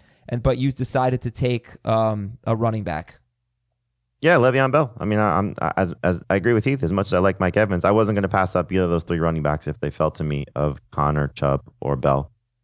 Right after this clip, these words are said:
Speaker 2: And you could have probably talked me into Joe Mixon if, uh, if I didn't get one of those three guys.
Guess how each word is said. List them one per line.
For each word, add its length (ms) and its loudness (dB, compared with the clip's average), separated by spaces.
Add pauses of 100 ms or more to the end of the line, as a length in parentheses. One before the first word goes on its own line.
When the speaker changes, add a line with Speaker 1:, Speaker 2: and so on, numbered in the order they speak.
(180)
Speaker 2:
And 260 0
you 100 -4
could 180 2
have 120 2
probably 280 0
talked 200 0
me 100 0
into 100 0
Joe 160 0
Mixon 380 -2
if, 340 -10
uh, 320 -4 (800)
if 180 -8
I 60 4
didn't 220 2
get 120 0
one 140 0
of 60 -2
those 120 -2
three 140 -8
guys. 220 -12